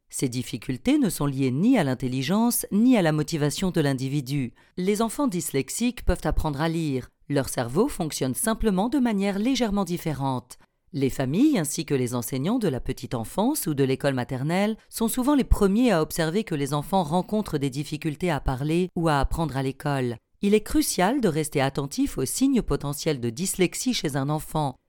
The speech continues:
Les enfants dyslexiques peuvent manifester divers symptômes. Bien qu'un seul de ces signes ne suffise pas à confirmer la dyslexie de votre enfant, il est important de discuter de vos préoccupations avec les enseignants de ce dernier.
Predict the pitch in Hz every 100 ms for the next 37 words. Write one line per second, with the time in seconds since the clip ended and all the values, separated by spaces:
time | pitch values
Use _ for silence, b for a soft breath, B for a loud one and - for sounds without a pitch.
0 | - 139 131 131 127 117 202 - 135 -
1 | - 277 330 - 151 151 180 226 - 214
2 | 294 240 247 277 294 - 185 - 147 131
3 | 127 117 _ _ 127 147 139 202 202 -
4 | 277 247 151 - 139 - 294 262 151 127
5 | - 180 170 - 180 156 120 135 - 160
6 | 220 285 151 147 147 147 147 - 151 127
7 | 117 - 120 - 202 214 - 196 202 294
8 | - 233 - 185 240 285 180 - 185 196
9 | 160 120 131 - 262 277 240 208 196 -
10 | 202 190 131 123 131 156 247 240 208 180
11 | 185 165 160 147 147 156 147 127